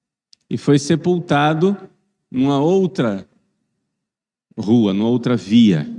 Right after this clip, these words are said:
a Via Ostiense, onde hoje é a Basílica de São Paulo, fora dos muros, em Roma.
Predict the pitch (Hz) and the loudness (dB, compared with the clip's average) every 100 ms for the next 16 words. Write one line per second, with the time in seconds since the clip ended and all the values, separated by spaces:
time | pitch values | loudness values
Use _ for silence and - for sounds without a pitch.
0 | - - _ _ - 104 101 135 123 - | -18 -20 _ _ -12 -6 2 2 2 -4
1 | - - 147 147 - - - 127 123 143 | -12 -2 -2 -2 -8 -14 -4 0 2 2
2 | 127 - - 90 80 - _ _ _ _ | 2 -2 -6 -6 -6 -14 _ _ _ _
3 | _ - 120 113 104 113 117 107 110 120 | _ -6 -2 2 2 0 -2 -2 -2 -4
4 | 95 101 107 110 113 107 - _ - 117 | -2 0 0 -2 -6 -10 -18 _ -8 -6
5 | - 120 120 113 113 110 - 113 107 117 | -4 -6 -4 -4 -4 -6 -4 -4 -2 -4
6 | - 98 107 110 107 - - _ _ - | -4 0 2 2 0 -6 -18 _ _ -10
7 | 117 107 95 92 85 73 | -6 -2 0 0 -2 -8